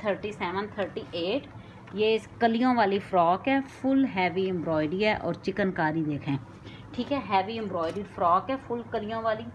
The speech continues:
और ये है इसके साथ इसकी ये स्लीव्स, और ये है इसके साथ इसका ये ट्राउज़र। और इसके साथ जो दुपट्टा है वो मैचिंग है इसके साथ, क्या है, एथनिक का है, एथनिक का ये दुपट्टा है इसके साथ, ये देख लें।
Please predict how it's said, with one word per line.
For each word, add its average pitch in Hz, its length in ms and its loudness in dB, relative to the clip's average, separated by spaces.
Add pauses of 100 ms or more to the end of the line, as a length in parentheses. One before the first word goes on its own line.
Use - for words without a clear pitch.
(440)
और 185 360 0
ये 208 280 -4
है 175 340 -2
इसके 185 300 -6
साथ 165 440 -2
इसकी 190 400 -8
ये 156 160 -2
स्लीव्स, 247 540 -6 (460)
और 185 280 0
ये 202 360 -4
है 196 280 -4
इसके 190 280 -6
साथ 175 360 0
इसका 185 300 -4
ये 151 340 0
ट्राउज़र। 226 640 4 (520)
और 214 160 4 (200)
इसके 294 240 0
साथ 285 200 4
जो 247 140 4
दुपट्टा 185 380 2
है 247 200 4
वो 220 280 2
मैचिंग 185 520 2
है 160 120 6
इसके 143 240 -2
साथ, 143 300 -2
क्या 202 200 2
है, 226 240 0 (120)
एथनिक 226 480 -2
का 175 80 2
है, 143 180 -2 (540)
एथनिक 226 460 2
का 240 120 4
ये 196 180 2
दुपट्टा 156 400 2
है 226 260 4
इसके 214 240 -2
साथ, 233 300 2
ये 196 120 0
देख 156 280 0
लें। 135 160 0